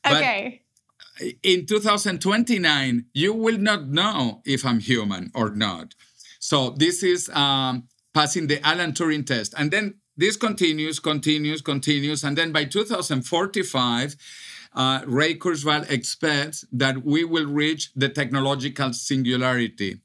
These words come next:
Speaker 1: which means a big, uh, artificial general intelligence in the cloud throughout the planet that combines all the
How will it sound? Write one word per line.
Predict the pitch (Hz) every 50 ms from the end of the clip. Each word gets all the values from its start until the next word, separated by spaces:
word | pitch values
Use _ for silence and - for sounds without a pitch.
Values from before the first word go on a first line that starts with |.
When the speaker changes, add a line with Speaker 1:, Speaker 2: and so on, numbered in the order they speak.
| _ -
Speaker 1:
which | 131 135 143 139 139 - -
means | 180 180 170 156 151 160 196 196 - - _ _ _ _ - - - - - - _ _ _
a | 135 139 143 135
big, | 123 120 120 123 131 117 160 170 175 180 185 185 160 156 151 - _ _ _ _ _
uh, | 143 135 135 131 131 127 127 123 123 - 147
artificial | 147 151 147 185 170 - - 165 160 - - 175 156 135
general | 131 110 120 151 185 220 233 196 165 139 127
intelligence | 123 123 120 117 - 139 139 135 127 117 117 127 127 139 160 - - - _
in | - 180 208 202
the | 190 160
cloud | - - 139 131 131 123 120 120 127 127 127 -
throughout | - - 143 147 170 196 214 202
the | 175 185
planet | 139 - 151 147 143 143 139 147 170 180 180 - - - - - - - - - - - _ -
that | 127 143 151 147 131
combines | - 165 156 151 143 156 156 160 165 170 180 185 190 190 - - - - -
all | 165 165 180 190
the | 180 180 190 190 185